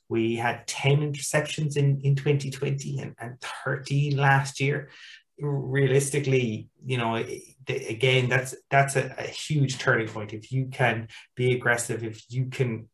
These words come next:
um, make your opponent turn the ball over, and suddenly you take away, um, their, you know, points on the board,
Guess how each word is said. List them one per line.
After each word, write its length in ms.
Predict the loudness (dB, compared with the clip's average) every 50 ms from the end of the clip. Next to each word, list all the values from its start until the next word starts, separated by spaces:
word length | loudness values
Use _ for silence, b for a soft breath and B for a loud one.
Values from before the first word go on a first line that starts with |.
| _ -16 -14 -12 -6
um, 420 | -4 -2 -2 -2 -2 -4 -8 -12 -12 -6 -2
make 420 | 0 2 4 4 2 2 -2 -12 _
your 300 | -4 0 2 2 2 2
opponent 560 | 0 2 2 2 2 2 0 -2 -4 -6 -8
turn 320 | -4 2 2 4 4 4 0
the 100 | -2 -4
ball 400 | -2 0 0 0 2 0 0 -2
over, 520 | 0 0 2 2 2 2 0 -4 -4 -6 B B B B B B B B B -4
and 560 | -2 0 0 0 0 -2 -2 -4 -6 -6 -6 -8 -12 -12 -12
suddenly 460 | -8 -2 0 0 0 0 0 -2 -2 -2
you 180 | -2 -4 -6
take 300 | -4 -2 -2 -2 -2 -2
away, 580 | -2 -2 0 0 2 2 2 0 0 -2 -4 -6
um, 440 | -4 -4 -2 -2 -4 -4 -8 -8 -6 -2
their, 500 | 0 2 2 4 2 2 0 0 -2 -6
you 100 | -8 -4
know, 260 | -2 -2 -4 -4 -8 _
points 340 | -2 2 2 2 2 2 -2
on 100 | -4 -4
the 80 | -4 -2
board, 540 | 4 6 6 8 8 8 6 4 2 0